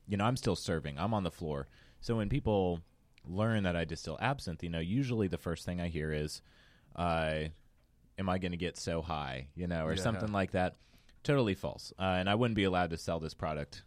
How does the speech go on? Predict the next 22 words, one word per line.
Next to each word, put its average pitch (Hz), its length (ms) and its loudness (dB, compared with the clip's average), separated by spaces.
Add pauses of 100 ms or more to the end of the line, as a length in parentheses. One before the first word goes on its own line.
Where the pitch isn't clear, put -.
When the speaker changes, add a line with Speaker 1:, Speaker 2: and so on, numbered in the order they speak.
Speaker 1:
you 123 200 0
know, 101 180 4
in 101 60 2
the 101 140 8
Speaker 2:
<laughs> 98 80 4
Speaker 1:
U 98 60 6
S 90 260 4 (480)
unless, 110 360 0
uh, 107 40 4 (160)
I 92 80 2
paid 98 200 2
Speaker 2:
But - 80 4
Speaker 1:
off - 60 4
Speaker 2:
it, 143 40 2
Speaker 1:
someone 90 260 0
Speaker 2:
but 95 60 2
Speaker 1:
real 98 100 8
Speaker 2:
it's 82 80 2
Speaker 1:
big. 85 80 4
Speaker 2:
funny 135 200 2
how 107 140 -2
that, 90 200 -4